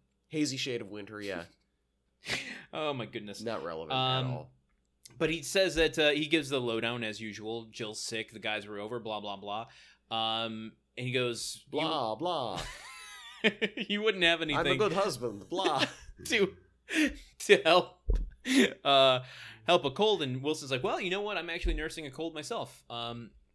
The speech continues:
Speaker 2: and I'm boiling up some bees."
Speaker 1: Yes.
Speaker 2: As a, an old ancient Chinese recipe.
Speaker 1: Yeah, to deal
Speaker 2: Was
Speaker 1: with
Speaker 2: that
Speaker 1: nausea,
Speaker 2: ancient? It was
Speaker 1: like
Speaker 2: Chinese, I think,
Speaker 1: Yeah,
Speaker 2: right?
Speaker 1: it was, yeah, ancient
Speaker 2: Yeah.
Speaker 1: Chinese secret, yeah.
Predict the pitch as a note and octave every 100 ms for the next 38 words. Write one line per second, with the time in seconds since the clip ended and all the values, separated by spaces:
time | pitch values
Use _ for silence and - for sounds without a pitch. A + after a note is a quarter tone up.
0 | - _ - C3 C3 B2 B2+ B2 C#3+ F#3+
1 | F3+ G3 - F3+ C3+ E3 A#3+ B2 E2 -
2 | - - - _ _ - A#2 D3+ - -
3 | A#2 A2 G#2+ G2+ F#2+ G#2+ C3+ C3 - B2
4 | C3 B2+ B2 B2 - - B2+ C3 B2+ B2+
5 | - - - _ - C3 A#2 - F2+ F#2
6 | _ C#3+ D3+ E2+ C#2+ - A2+ G#2 A#2+ B2+
7 | A#2+ D#3 D#3 G2+ A2+ A2+ A2 - F2 -
8 | D#2 D3+ C#3+ - G3 E3 G#2+ F#2 F#2+ G2+
9 | D#3+ E3 B2+ C#3+ F2+ F2+ B2+ B2 B2 A2
10 | G2+ - F#2+ E2 D2 F#2 E2